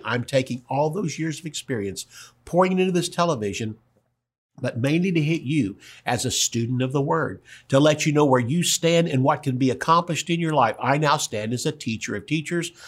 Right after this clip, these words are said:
a pastor of pastors, and I am here today to instruct those who need to be instructed.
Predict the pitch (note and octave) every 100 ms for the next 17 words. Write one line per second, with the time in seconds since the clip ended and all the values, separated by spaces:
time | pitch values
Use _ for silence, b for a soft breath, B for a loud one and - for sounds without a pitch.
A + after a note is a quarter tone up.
0 | B - A#2+ - B2+ A#2+ - F#2+ G2 -
1 | F3 F3+ - F3 F3 - B B - A2
2 | G2+ A#2 A#2 A#2+ B2+ B2 - C#3 C#3 C3
3 | A2 F#2+ F#2 - b - A#2 G#2+ - D#3
4 | D#3+ - D3 D3+ C#3 B2+ B2 A#2 A2+ A2
5 | - C#3+ C3+ G2+